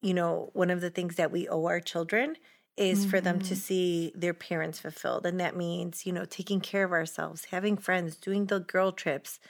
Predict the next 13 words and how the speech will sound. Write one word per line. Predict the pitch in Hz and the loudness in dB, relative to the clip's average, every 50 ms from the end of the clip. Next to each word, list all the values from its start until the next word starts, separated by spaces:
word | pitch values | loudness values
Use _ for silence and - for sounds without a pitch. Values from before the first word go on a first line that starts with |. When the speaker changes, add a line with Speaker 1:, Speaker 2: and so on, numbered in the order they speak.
| - - - _ - | -20 -20 -20 _ -4
Speaker 1:
showing | - - 214 202 208 208 202 202 | 2 4 6 6 6 6 4 4
that, | 196 190 185 180 - - | 4 4 4 2 0 0
you | 196 180 | 0 0
know, | 180 175 170 170 175 175 - | 2 2 2 2 0 0 2
we're | 185 175 170 | 0 0 0
kind | - - 220 208 202 | 2 2 4 4 4
of | 196 196 - | 2 2 2
breaking | 196 202 196 208 208 202 | 2 2 4 4 4 4
that | 190 156 - - | 4 2 0 0
cultural | - - 202 190 190 - - 202 190 | 2 2 2 2 2 0 2 2 2
norm | 180 180 185 220 185 180 185 190 190 185 | 2 2 0 2 2 4 4 4 4 4
of, | 180 165 151 | 2 2 2
like, | 156 160 160 156 151 - | 2 2 2 2 0 -4